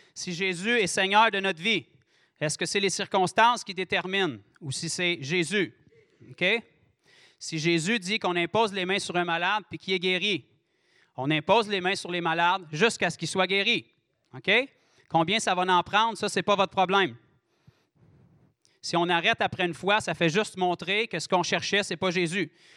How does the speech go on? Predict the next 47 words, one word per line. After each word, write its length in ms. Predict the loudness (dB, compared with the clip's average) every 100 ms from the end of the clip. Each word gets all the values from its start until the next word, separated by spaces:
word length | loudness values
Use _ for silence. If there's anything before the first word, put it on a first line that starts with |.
| _
Si 140 | -2
on 120 | 0
arrête 280 | 2 2 2
après 240 | 0 -2 -4
une 80 |
fois, 220 | -2 -2 0
ça 140 | 0
fait 120 | 0
juste 180 | 0 0
démontrer 540 | 0 0 0 0 -2
qu'on 140 | -2 -2
n'était 220 | -2 0
pas 120 | 0
bouillant 360 | -2 -2 0 0
pour 120 | 0
obéir 440 | -2 0 2 2 0
à 60 |
Jésus. 400 | -4 -6 -4 -6 -8 _ _ _ _
Ok ? 320 | -6 -4 -4 -6 -20 -20 -20 -8
Aujourd'hui, 440 | -2 -2 0 2
on 80 | 2
va 120 | 2
sortir, 600 | -2 -6 -4 -2 0 -2 -6 _ _ _ _
si 160 | -14 -4
vous 100 | -2
le 60 | 0
voulez, 360 | 0 0 0
ceux 160 | -2 -8
qui 140 | -6
vont 100 | -8
le 80 | -6
faire, 340 | 0 2 2
moi 140 | -2 -2
je 80 | 0
vais 80 |
le 60 | -2
faire, 300 | 2 2 2 -4 _ -20 -20 -20 _ -6
on 60 |
va 80 | -4
sortir 360 | 0 0 2 0
pour 120 | 2
aller 120 | 0
prier 280 | -2 -2 -2
pour 140 | -2
les 120 | -2 0
gens. 220 | 0 0 -2 _ _ -20 _ -20
Ok ? 160 | -4